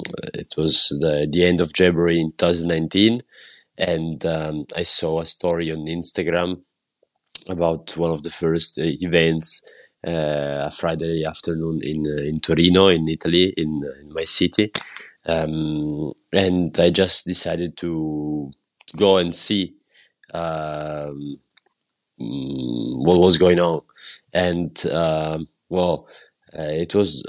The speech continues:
a Friday afternoon, and, uh, Friday af-, on Friday, uh,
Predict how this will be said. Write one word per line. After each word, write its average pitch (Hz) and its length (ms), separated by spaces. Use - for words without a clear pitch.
a - 80
Friday 110 260
afternoon, 107 420
and, 85 300
uh, 78 200
Friday 90 340
af-, 85 260
on 90 160
Friday, 87 480
uh, 80 360